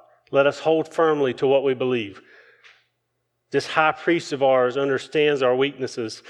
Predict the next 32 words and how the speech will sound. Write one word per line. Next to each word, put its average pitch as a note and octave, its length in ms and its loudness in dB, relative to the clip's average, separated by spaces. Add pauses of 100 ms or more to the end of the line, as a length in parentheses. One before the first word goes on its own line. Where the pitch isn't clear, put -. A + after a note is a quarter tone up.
(160)
for B2 140 -2
he C3+ 120 -2
has C3+ 140 -2
faced C#3 340 0
all C#3 260 6
the B2+ 120 -6
same C#3 320 -2
testings B2+ 580 -4
we C3 160 -2
do, B2 120 -4
yet A#2+ 340 -2
he C#3 120 -8
did B2 160 -4
not B2+ 240 -4
sin. A#2+ 520 -6 (500)
Let C#3+ 180 4
us D3 140 0
come C3 420 -2
boldly C3+ 640 2 (1120)
to B2+ 120 0
the B2+ 100 0
throne C#3 360 2
of B2 100 0
our B2 100 4
gracious B2+ 420 -2
God. A#2+ 300 4
There D3+ 220 4
we D#3 60 4
will C#3 220 0
receive F3+ 500 -2
his C#3 180 0
mercy, C3+ 580 -2